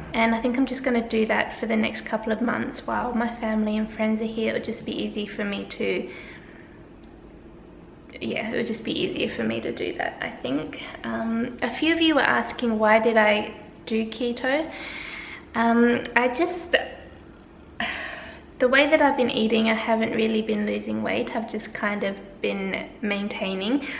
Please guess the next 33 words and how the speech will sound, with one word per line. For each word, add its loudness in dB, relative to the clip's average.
Like, 4
I'll 6
have 4
little 8
losses, 2
but -2
nothing -4
extreme. 2
So 2
I 6
thought 6
by 6
doing 6
keto, -4
it 2
might, 2
like, -6
shock 2
my 4
system 2
and, 0
like, -4
I'd 0
have 0
a -2
pretty -4
good -2
loss. 2
And 2
I 2
did 0
have 2
a 2